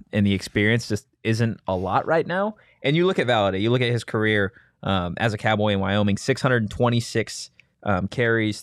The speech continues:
three thousand plus rush yards, nineteen touchdowns on the ground, fifty-one passes that he's hauled in, and five hundred and eighty-four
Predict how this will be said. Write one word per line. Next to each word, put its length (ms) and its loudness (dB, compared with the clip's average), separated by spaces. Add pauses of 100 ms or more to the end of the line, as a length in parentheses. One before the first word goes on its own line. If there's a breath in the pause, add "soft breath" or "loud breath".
three 240 0
thousand 520 0
plus 300 -2
rush 240 0
yards, 240 0
nineteen 320 0
touchdowns 400 -2
on 80 -4
the 60 -4
ground, 360 -4 (380 soft breath)
fifty-one 640 4
passes 600 0
that 140 2
he's 200 -2
hauled 240 0
in, 320 -2
and 160 -8
five 220 2
hundred 200 0
and 120 -2
eighty-four 680 -2